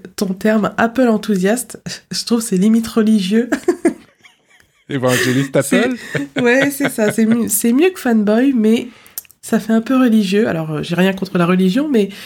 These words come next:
Speaker 1: je trouve ça plutôt marrant. Il va falloir, euh, réfléchir à un autre terme.
Speaker 2: Hey, tu sais, hein, dans la tech, on invente, on, on, on est très bon pour inventer des nouveaux termes.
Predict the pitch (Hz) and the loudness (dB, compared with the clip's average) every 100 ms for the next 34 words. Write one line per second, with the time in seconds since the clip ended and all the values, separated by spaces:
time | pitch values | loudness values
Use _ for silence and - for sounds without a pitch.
0 | - - _ - 233 220 214 - 285 254 | -20 -20 _ -6 -2 -2 -4 -2 0 2
1 | 185 156 - - 208 190 185 208 185 - | 2 -2 -10 -12 -2 0 2 0 -2 -12
2 | _ 233 185 175 170 165 170 - - - | _ 2 2 2 2 -2 -4 -10 -18 -18
3 | - - 240 233 240 - 247 196 180 175 | -20 -4 -2 0 0 2 2 2 2 4
4 | 226 - - - 165 147 117 - _ _ | 2 -2 -8 -2 0 0 -4 -10 _ _
5 | _ 101 - 92 - 104 98 95 92 95 | _ -14 -10 -8 -2 0 2 2 0 0
6 | 92 - 107 - 95 95 92 101 92 - | -2 -2 -4 -2 -2 0 0 -2 -4 -6
7 | 98 92 101 104 110 - - 120 98 110 | -6 -4 -2 0 0 -2 -4 -2 0 -2
8 | - 92 90 92 - 92 92 95 107 98 | -2 -2 -2 -4 -6 -8 -8 -6 -8 -6
9 | 92 - 113 107 | -8 -2 -2 -2